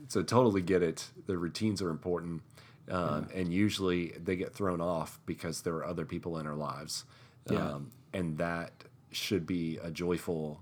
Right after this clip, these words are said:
Speaker 1: kind of exploration of how we figure that out, right? <laughs>
Speaker 2: Yeah.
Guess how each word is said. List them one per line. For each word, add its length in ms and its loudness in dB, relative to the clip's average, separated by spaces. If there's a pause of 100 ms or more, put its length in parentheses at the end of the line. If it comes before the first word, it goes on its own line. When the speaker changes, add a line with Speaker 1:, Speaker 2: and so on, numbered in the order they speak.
Speaker 1:
kind 140 -2
of 100 -6
exploration 880 -4
of 100 -8
how 220 0
we 160 -4
figure 260 -8
that 160 -6
out, 260 -8
right? 220 -2 (300)
<laughs> 280 2
Speaker 2:
Yeah. 300 12